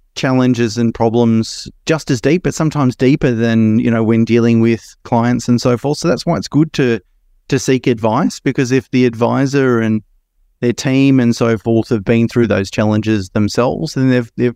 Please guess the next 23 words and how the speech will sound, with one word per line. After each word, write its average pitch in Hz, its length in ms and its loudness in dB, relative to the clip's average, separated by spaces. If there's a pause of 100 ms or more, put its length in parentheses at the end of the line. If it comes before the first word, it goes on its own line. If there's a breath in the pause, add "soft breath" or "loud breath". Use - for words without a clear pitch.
it's - 240 -6
likely 131 380 -2
they've 113 220 0
sat - 220 -6
with 117 120 -4
the 101 100 -8
problem, 107 380 0
uh, 101 140 -4 (420)
for - 80 0
a 120 60 2
lo-, 117 320 0
lot 131 160 2
longer 123 260 2
than 107 180 2
you 110 120 2
have, 139 240 -2
and 117 120 2
you 110 80 -2
get 113 160 0
to 110 100 -6
benefit 101 440 -2
from 101 200 -2
their, 98 320 0